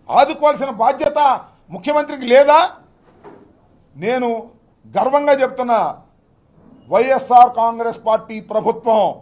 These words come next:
రైతు పక్షపాత ప్రభుత్వం. ప్రభుత్వానికి నష్టం జరిగినా రైతుని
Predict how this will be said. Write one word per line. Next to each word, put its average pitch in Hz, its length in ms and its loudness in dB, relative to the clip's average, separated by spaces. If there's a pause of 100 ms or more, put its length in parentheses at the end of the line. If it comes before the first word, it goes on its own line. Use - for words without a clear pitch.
(400)
రైతు 254 460 0 (160)
పక్షపాత 294 540 0 (160)
ప్రభుత్వం. 269 460 0 (800)
ప్రభుత్వానికి 269 720 -2 (100)
నష్టం 269 360 -4 (120)
జరిగినా 330 400 0 (520)
రైతుని 277 400 -2